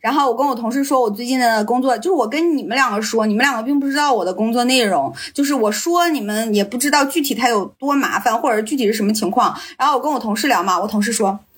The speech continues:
我同事听完我的工作说，“嗯，你的每一项工作我感觉我都束手无策，感觉好像你就是心态挺好的。” <laughs> 我说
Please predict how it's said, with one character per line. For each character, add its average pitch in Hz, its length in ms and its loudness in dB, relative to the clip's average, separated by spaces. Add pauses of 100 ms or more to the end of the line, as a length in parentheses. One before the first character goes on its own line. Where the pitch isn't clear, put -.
(180)
我 220 80 -4
同 262 120 2
事 285 120 -2
听 - 140 -2
完 269 100 2
我 233 40 2
的 220 80 -4
工 240 140 -2
作 247 100 0
说 233 320 -4 (400)
，“嗯， 330 220 2 (460)
你 311 80 -2
的 370 160 0
每 359 80 4
一 254 100 -4
项 359 180 0
工 330 200 0
作 320 100 0
我 320 80 0
感 302 160 -2
觉 269 80 0
我 285 100 0
都 262 140 0
束 339 180 0
手 262 140 0
无 214 160 -2
策， 233 380 0 (240)
感 285 180 0
觉 294 140 0
好 320 100 -4
像 302 300 -2 (200)
你 277 80 -2
就 370 120 0
是 359 80 0
心 403 200 0
态 392 160 0
挺 247 200 -4
好 247 200 0
的。” - 240 -4
<laughs> 349 80 -2 (4000)
我 302 80 0
说 370 160 2